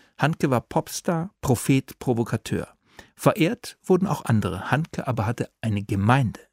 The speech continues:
Zusammen mit Boto Strauß war er der bedeutendste Dramatiker seiner Generation.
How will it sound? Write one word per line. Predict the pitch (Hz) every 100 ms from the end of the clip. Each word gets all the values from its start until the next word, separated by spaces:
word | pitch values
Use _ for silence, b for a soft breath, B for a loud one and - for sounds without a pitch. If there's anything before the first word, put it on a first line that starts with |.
| _ _
Zusammen | - 117 160 208
mit | -
Boto | 156 147
Strauß | 127 - 113 127 - B B B
war | 110
er | 113 135
der | 135 104
bedeutendste | 107 123 135 156 - -
Dramatiker | - 101 104 104 - 110 110
seiner | 104 104 101
Generation. | 101 107 107 - - 101